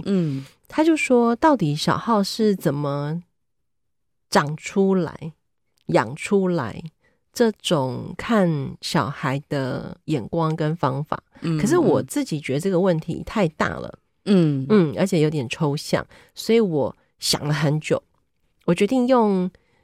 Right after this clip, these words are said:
Speaker 2: 哎，我们现在录音的时候是十二月十四号，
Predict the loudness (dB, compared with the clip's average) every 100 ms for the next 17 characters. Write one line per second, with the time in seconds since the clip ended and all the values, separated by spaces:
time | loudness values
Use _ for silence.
0 | _ -4 -2 -2 0 2 2 4 4 4
1 | 4 4 2 2 0 0 -2 0 2 2
2 | 4 2 0 -2 -4 -6 -2 0 0 -2
3 | -8